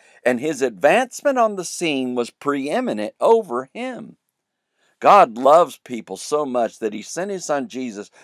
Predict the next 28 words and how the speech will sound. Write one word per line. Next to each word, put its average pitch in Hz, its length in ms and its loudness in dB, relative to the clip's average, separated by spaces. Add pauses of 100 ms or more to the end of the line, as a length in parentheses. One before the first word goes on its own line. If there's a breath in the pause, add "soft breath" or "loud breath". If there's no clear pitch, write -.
(100)
to 156 160 -10
bring 190 500 -4
them 131 300 -2
into 127 380 -6
a 123 120 -2
personal 190 720 -6
relationship 120 800 -8
with 85 160 -10
himself. 80 560 -12 (480 loud breath)
Those 143 300 6
who 127 100 -6
believe 117 600 -6
and 135 160 -6
trust 123 320 0
in 104 180 -8
Jesus 143 540 -8
as 117 140 -10
their 104 100 -6
personal 101 460 -10
Savior 113 520 -6
and 101 140 -10
Lord 233 400 2 (320 soft breath)
will 123 160 2
be 107 140 -6
forgiven 120 540 -6
of 202 120 -2
their 190 120 2
sins, 98 540 -8